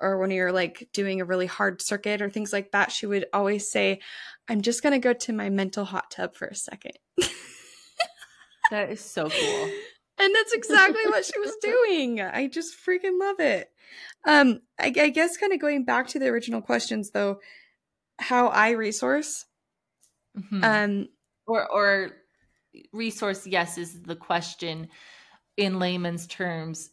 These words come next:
Speaker 2: if you know you've taken on more
Speaker 1: Too
Speaker 2: than you
Speaker 1: much
Speaker 2: want
Speaker 1: or
Speaker 2: or
Speaker 1: too little.
Speaker 2: anything at all,
Speaker 1: Yeah.
Speaker 2: actually. Yeah.
Speaker 1: Yeah.
Speaker 3: Yeah.
Speaker 1: Water is a part of a need for me <laughs> too. S-, I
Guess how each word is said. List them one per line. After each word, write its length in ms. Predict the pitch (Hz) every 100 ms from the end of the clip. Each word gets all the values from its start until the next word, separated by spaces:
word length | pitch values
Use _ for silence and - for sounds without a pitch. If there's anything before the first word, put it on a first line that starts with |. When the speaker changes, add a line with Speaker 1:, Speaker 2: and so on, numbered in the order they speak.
| _
Speaker 2:
if 220 | 180 175
you 80 | 175
know 140 | 165
you've 180 | 156 147
taken 300 | - 147 151
on 200 | 139 143 - _ - _ _ _ _ _ _
more 260 | 170 170 165
Speaker 1:
Too 60 | 160
Speaker 2:
than 140 | 165
you 100 | 156
Speaker 1:
much 100 | 156 156 -
Speaker 2:
want 60 |
Speaker 1:
or 180 | 160 147
Speaker 2:
or 40 | 147
Speaker 1:
too 120 | -
little. 140 | -
Speaker 2:
anything 500 | 180 156 147 - - - -
at 120 | 151
all, 100 | 151
Speaker 1:
Yeah. 160 | - -
Speaker 2:
actually. 480 | - - - - -
Yeah. 140 | - - -
Speaker 1:
Yeah. 160 | 180
Speaker 3:
Yeah. 60 | 180 - _ _ _
Speaker 1:
Water 400 | 220 208 226 277
is 580 | 285 240 226 214 196 - -
a 100 | 208
part 360 | 202 - 208 196
of 280 | 196 196 240 269 _ _ _ _ _ -
a 160 | 196
need 320 | 190 190 214
for 180 | - 262
me 320 | 254 269 294 294 - -
<laughs> 260 | _ _ _
too. 220 | - 196
S-, 180 | - - - - - -
I 520 | 226 226 220 220 -